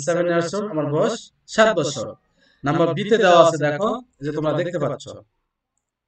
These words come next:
আর number বি তে রয়েছে look, listen and say, অর্থাৎ দেখো, শোনো এবং বলো। হাই Shubha,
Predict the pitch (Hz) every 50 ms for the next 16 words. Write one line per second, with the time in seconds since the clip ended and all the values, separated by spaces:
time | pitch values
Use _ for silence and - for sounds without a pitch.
0 | _ _ _ _ _ _ _ _ _ _ _ _ _ _ _ _ _ _ _ 127
1 | 131 135 135 151 160 175 185 180 185 185 208 202 226 214 214 208 208 208 208 220
2 | 208 185 180 196 196 208 196 190 180 190 208 214 214 220 214 156 151 143 143 -
3 | 156 175 147 127 131 139 139 139 156 180 180 190 196 _ _ _ - 139 147 160
4 | 156 139 135 147 156 160 160 160 190 202 214 220 226 220 _ _ _ _ _ _
5 | _ _ - - - 160 165 175 175 170 170 170 214 269 262 269 - _ _ 151
6 | 160 175 180 170 170 151 117 - _ _ _ _ _ _ _ _ 120 160 185 220
7 | 247 240 - 233 226 208 208 208 208 208 202